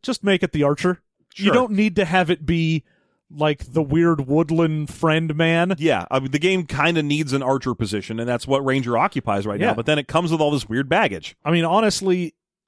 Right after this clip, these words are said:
Speaker 1: instead of rolling everything into fighter, you could just say, "Fighter's the melee guy," and have Ranger be the ranged guy.
Speaker 2: Yeah.
Speaker 1: And that would be fine.
Speaker 2: Mm-hmm.
Speaker 1: But, uh, just, just give fucking people a thing to do.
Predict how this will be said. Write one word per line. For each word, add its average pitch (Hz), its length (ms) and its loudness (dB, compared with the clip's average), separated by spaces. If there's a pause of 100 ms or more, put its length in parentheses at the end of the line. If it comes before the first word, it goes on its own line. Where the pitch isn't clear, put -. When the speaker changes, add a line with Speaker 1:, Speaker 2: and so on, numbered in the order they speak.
(140)
Speaker 1:
instead 208 400 0
of 180 120 0
rolling 165 400 2
everything 160 520 0
into 151 120 -2
fighter, 143 440 0
you 175 120 -2
could 190 260 0
just 165 200 0
say, 160 140 2
"Fighter's 175 420 0
the 165 80 0
melee 165 360 2
guy," 139 360 2 (260)
and 143 200 -4
have 147 260 0
Ranger 160 360 0
be 156 220 -2
the 147 280 0
ranged 160 500 0
guy. 117 460 -2
Speaker 2:
Yeah. 123 240 0 (120)
Speaker 1:
And 160 200 -2
that 175 160 2
would 170 120 0
be 170 140 -2
fine. 131 520 -2
Speaker 2:
Mm-hmm. 143 220 0 (640)
Speaker 1:
But, 151 400 0
uh, 147 520 2 (600)
just, - 460 -4 (360)
just - 260 -6 (280)
give 180 300 0
fucking 165 540 -6
people 143 500 -2
a 127 60 -2
thing 131 300 -4
to 117 60 -6
do. 101 380 -6